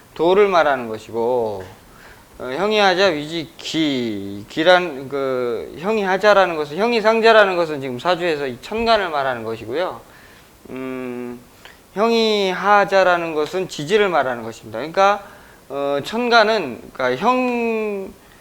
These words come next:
형, 그 천간은 형이상적이라는 거죠.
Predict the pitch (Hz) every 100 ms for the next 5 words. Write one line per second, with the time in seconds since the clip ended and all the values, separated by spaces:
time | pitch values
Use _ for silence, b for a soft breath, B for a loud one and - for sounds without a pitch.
0 | B B - 247 247 247 240 175 - 131
1 | 143 143 139 - - - - 226 240 240
2 | 175 175 254 247 208 240 254 233 208 165
3 | 127 107 127 120